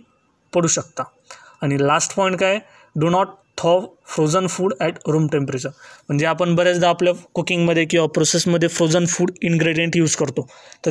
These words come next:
ते फूड आपण रूम टेम्परेचरला थॉ नाही केलं पाहिजे. त्याला एक स्पेसिफिक टेम्परेचर असतं, ज्याला आपण डिफ्रॉस्टिंग पण म्हणतो, त्या टेम्परेचरलाच त्याची थॉईंग केली पाहिजे, जेणेकरून फूड सेफ्टीचा इश्यू येणार नाही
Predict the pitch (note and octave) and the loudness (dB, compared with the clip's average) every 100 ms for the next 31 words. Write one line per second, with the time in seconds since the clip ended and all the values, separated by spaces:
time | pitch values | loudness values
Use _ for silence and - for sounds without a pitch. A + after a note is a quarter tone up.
0 | D3 F3+ - G3 F#3+ G3 F#3+ G#3 - - | -2 -2 0 0 2 2 0 -2 -10 -20
1 | - - - F3 F#3+ F#3+ F#3 F3+ F#3 F#3 | -20 -8 -2 0 0 -2 -2 0 0 0
2 | F#3+ - F3 F3 E3+ D3+ C#3 C3+ C3 _ | -2 -2 -2 0 0 0 0 -2 -4 _
3 | - _ - F3 F3+ F3+ - - F#3+ E3 | -20 _ -2 2 2 0 -4 -4 -2 -2
4 | F3+ F3+ - F3+ F3 F3 F3 D#3+ - D3 | -2 -4 -4 -2 0 0 0 0 -2 -2
5 | D#3 D#3 E3+ D#3+ F3 F3 E3 - E3+ E3+ | 0 0 0 0 0 -2 -2 -2 -2 -2
6 | D#3+ D3 C3 C3 - - - _ E3+ E3 | -2 -2 -4 -8 -10 -20 -20 _ -6 -2
7 | F3+ F3+ F3 F#3 F#3 - E3+ F3+ - F3 | -2 0 0 2 0 0 -4 -4 -4 -2
8 | F3 E3+ E3 D#3+ D#3 D#3 E3 E3 E3+ G3 | -2 0 0 0 0 0 0 -2 0 0
9 | G#3 - F#3+ E3 D#3+ - E3 F3 E3+ A#3+ | -2 -4 -2 -2 -2 -4 -2 -2 0 -2
10 | A3+ _ _ _ G#3 E3+ D3 C3+ | -4 _ _ _ -4 -2 0 -2